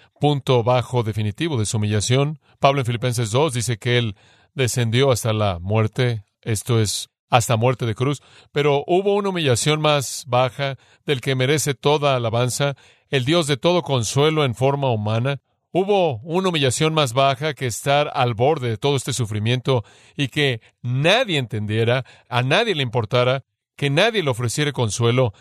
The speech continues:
y nadie llevara su sufrimiento. Este es el punto bajo de la humillación. A él no se le ofrece consuelo ni misericordia por parte de sus amigos más íntimos. En lugar de estar ocupado con lo que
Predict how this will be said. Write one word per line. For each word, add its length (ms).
y 120
nadie 380
llevara 300
su 100
sufrimiento. 720
Este 280
es 400
el 140
punto 320
bajo 340
de 60
la 80
humillación. 720
A 180
él 380
no 180
se 160
le 80
ofrece 460
consuelo 760
ni 220
misericordia 720
por 180
parte 560
de 160
sus 500
amigos 680
más 260
íntimos. 560
En 120
lugar 240
de 60
estar 500
ocupado 600
con 200
lo 140
que 320